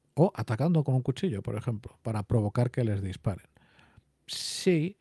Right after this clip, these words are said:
eso pasa, es verdad. Es una desgracia, sobre todo para el policía que acaba sabiendo lo que ha pasado y que le han utilizado, en vez de con una limpia eutanasia, con una inyección de lo que fuera, eh, de un taponazo.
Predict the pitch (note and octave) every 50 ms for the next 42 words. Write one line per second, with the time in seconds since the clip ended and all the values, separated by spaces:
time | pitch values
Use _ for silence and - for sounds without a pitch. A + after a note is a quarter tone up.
0 | _ _ - - B2+ B2 A#2+ - - - C3 B2 A#2+ A#2+ A2+ - - C3 A#2 A2+
1 | - B2 C#3 - - _ - B2 A2+ G2+ G2+ F#2+ E2+ F2 F#2 G#2 C#3 - _ _
2 | _ _ _ _ _ _ _ _ _ _ _ - A#2+ - - B2+ A2+ A2 G#2 G#2+
3 | G#2 A2 A#2 A2+ - - C3+ B2+ - - B2+ A2+ A2 G#2 - A#2+ C3 C#3+ C3 -
4 | C3 A#2+ A2 G#2 - A2 G2 F#2+ F#2 - - A#2+ B2+ C3+ - _ - - G#2 -
5 | - - - - - - _ _ - A#2+ - - C3+ C#3+ C#3 - - B2 A#2 B2+
6 | C3+ C#3+ C#3+ C3 A2+ G#2+ - B2+ B2 B2 A#2 A2 - - B2 B2+ C#3+ D3 C3 -
7 | - A2+ A2 A#2 C3 C#3 B2+ - B2 A2 G#2 G2 - - A#2+ A#2+ A#2+ C3 D3 -
8 | - - - - _ - A2+ A2 A#2 A#2+ B2 B2+ - - A#2 A#2+ B2 A#2+ A#2 A#2
9 | B2 B2+ B2 - A#2+ A2+ A2 - A2 A2 A2+ A2+ - - A#2 - G2+ G2 G#2+ A2
10 | A2 G#2+ G#2+ G#2+ G#2 G2+ - - - A2 G#2+ G#2 G2 G2 F#2 - - _ - A2
11 | G2 F#2+ - - F2+ - - G#2 G#2 A2+ C3 F3 - _ _ _ _ _ _ _
12 | _ _ _ _ _ _ _ _ _ _ _ - A2+ G#2+ G2+ F#2+ F#2 F#2 F#2+ G2
13 | - - _ - _ _ _ _ _ - A#2+ A2 G#2+ G#2 G#2 F#2 G2+ F#2+ - F#2
14 | F2 E2+ F2+ - - - - _